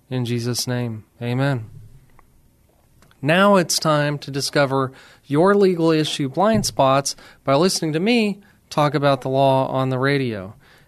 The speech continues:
And today we're gonna be talking about the law of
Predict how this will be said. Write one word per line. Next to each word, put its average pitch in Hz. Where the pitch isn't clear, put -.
And 131
today 147
we're 139
gonna 135
be 123
talking 123
about 120
the 123
law 120
of 120